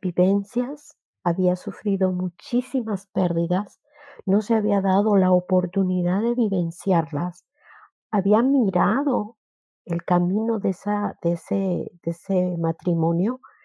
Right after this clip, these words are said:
y que se, se da cuenta al final que no había sido pleno para ella. Entonces no sabía cómo reaccionar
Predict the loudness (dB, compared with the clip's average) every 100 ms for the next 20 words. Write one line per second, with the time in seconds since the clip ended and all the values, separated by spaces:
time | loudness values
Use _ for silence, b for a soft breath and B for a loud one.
0 | b b _ _ _ _ _ -4 -2 -2
1 | -2 -2 -4 _ -20 _ -2 2 2 0
2 | 0 -2 -2 -4 -6 -4 -4 -2 -2 -6
3 | -8 -4 0 2 0 -2 -4 -2 0 -2
4 | -2 2 2 2 0 -4 -2 -4 -6 -12
5 | -14 _ _ _ _ _ _ _ -2 2
6 | 4 4 4 2 2 0 2 4 2 0
7 | 0 2 2 2 0 -2 -2 0 2 2
8 | 0 -4